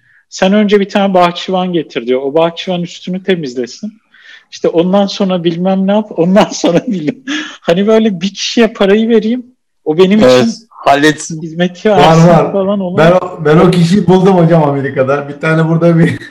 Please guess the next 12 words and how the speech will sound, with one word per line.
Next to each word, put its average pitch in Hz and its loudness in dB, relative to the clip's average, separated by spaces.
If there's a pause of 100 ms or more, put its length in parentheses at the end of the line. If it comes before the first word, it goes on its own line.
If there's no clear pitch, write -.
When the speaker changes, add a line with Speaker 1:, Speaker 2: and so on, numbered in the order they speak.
(120)
Speaker 3:
<laughs> 180 -8
Brezilyalı 156 2
bir 160 2
adam 151 0
var, 117 0
Rene 139 -2
diye. 143 -2 (320)
Adamı 151 0
çağırıyorum, 165 2
her 143 0
şeyi 160 2
yapıyor. 127 -2